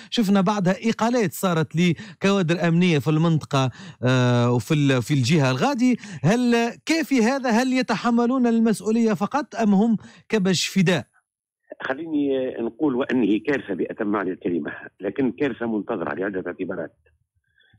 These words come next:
Speaker 2: الاعتبار الأساسي هو الحزم في تطبيق القانون، ويلزمنا قبل ما ننظروا إلى ال-، إلى السبب نشوفوا المسبب. المسبب هي الأيادي المرتعشة في تطبيق هذا القانون.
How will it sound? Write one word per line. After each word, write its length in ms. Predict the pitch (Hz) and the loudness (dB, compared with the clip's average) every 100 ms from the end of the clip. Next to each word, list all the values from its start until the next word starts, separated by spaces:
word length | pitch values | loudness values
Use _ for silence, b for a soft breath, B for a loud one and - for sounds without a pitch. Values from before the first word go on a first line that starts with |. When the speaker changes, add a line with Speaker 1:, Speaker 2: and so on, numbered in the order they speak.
| - | -12
Speaker 2:
الاعتبار 680 | 110 131 123 139 180 151 - 120 | -6 -6 -2 -2 -2 -4 -8 -12
الأساسي 840 | 135 120 - 160 - 143 143 147 - | -8 -8 -2 -2 -2 -2 -2 -4 -4
هو 400 | 135 131 127 - _ _ | -2 -2 -4 -10 _ _
الحزم 360 | - - 123 101 | -8 -6 -6 -8
في 120 | 95 | -8
تطبيق 320 | - - 92 | -10 -10 -12
القانون، 400 | - - 98 - - _ _ b b b - | -10 -6 -4 -4 -10 _ _ b b b -6
ويلزمنا 400 | - 104 170 147 | -2 -2 -2 -4
قبل 220 | - 151 | -4 -4
ما 80 | 143 | -2
ننظروا 400 | 170 131 123 127 117 | -2 -2 -4 -6 -6
إلى 180 | 117 | -4
ال-، 260 | 117 110 107 113 | -2 -4 -4 -2
إلى 120 | 113 | -2
السبب 420 | - 117 165 139 | -4 -6 -4 -6
نشوفوا 340 | 120 147 107 | -4 -4 -4
المسبب. 520 | 101 95 - 90 87 - _ _ _ _ _ 107 | -4 -2 -6 -8 -10 -14 _ _ _ _ _ -2
المسبب 560 | 113 107 - 156 117 | -2 0 -4 -6 -6
هي 180 | 104 147 | -2 -2
الأيادي 600 | - 120 123 117 143 117 | -2 -6 -4 -2 -2 -4
المرتعشة 600 | 113 107 95 139 127 104 | -4 -4 -4 -8 -8 -10
في 140 | 98 104 | -10 -10
تطبيق 440 | 92 104 117 95 | -8 -8 -6 -6
هذا 80 | 85 | -10
القانون. 460 | 78 85 92 - | -10 -10 -10 -12